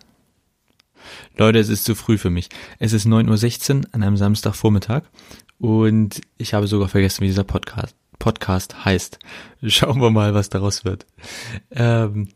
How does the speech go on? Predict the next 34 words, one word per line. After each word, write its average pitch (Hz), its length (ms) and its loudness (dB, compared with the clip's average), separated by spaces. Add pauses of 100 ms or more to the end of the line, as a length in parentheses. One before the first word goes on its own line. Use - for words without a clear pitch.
(160)
nein, 95 240 0
er 92 140 -6
heißt 104 260 -4
Predigten 117 400 0
langweilen 101 500 4
mich 127 220 -4 (540)
und 107 300 2
wir 107 80 2
sind 101 120 0
bei 101 100 -2
Folge 104 340 0
acht. - 440 -6
Ich 95 160 -6
lese 104 200 4
doch 98 140 0
keine 101 220 0
Bild-Zeitung. - 560 -2 (640)
Ich 127 160 -2
lese 131 200 2
die 98 120 0
Bild 95 240 0
nicht. - 260 -4 (1500)
Außer 110 360 2
in 113 100 2
der 131 80 4
Bahn, - 500 -4
heimlich. - 440 0 (340)
Oder 160 320 0
vielleicht 123 320 -4
mal 113 120 0
den 104 120 2
Stern 107 480 0
beim 101 220 0
Zahnarzt. - 720 -8